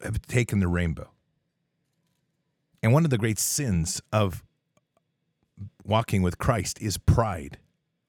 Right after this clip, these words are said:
So isn't it ironic that while they steal God's rainbow, they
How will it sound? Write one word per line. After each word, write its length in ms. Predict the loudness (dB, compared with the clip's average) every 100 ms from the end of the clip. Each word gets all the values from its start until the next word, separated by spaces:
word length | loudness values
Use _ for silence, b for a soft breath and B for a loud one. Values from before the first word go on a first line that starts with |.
| _ _ _ _ _
So 160 | -2 0
isn't 240 | 0 -2
it 80 | -2
ironic 500 | -2 0 0 0 -2
that 100 | -2
while 160 | -2 -2
they 120 | -2
steal 480 | -4 -4 -2 -2 0
God's 380 | 0 0 0 -2
rainbow, 360 | -2 0 0
they 200 | 0 -2